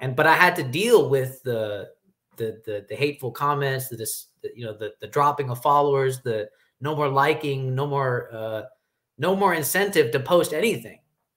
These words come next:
Um, and it, I mean, it was painful. I didn't realize how painful it was, how, how attached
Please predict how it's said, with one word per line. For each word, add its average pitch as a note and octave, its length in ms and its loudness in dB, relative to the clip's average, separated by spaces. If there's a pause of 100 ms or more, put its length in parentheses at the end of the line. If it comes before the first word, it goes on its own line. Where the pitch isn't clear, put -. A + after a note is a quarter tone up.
(840)
Um, F#2+ 380 -14 (1500)
and D3 140 -4
it, E3+ 200 -6
I E3+ 200 2
mean, G3 160 2
it C#4 60 4
was D#4+ 140 2
painful. D#3 540 2
I D3 100 4
didn't F#3 160 6
realize C#3+ 360 2
how C3+ 100 0
painful C#3+ 400 -2
it G#2 80 -4
was, C#3 180 4
how, D3 280 4
how E3 240 4
attached - 640 0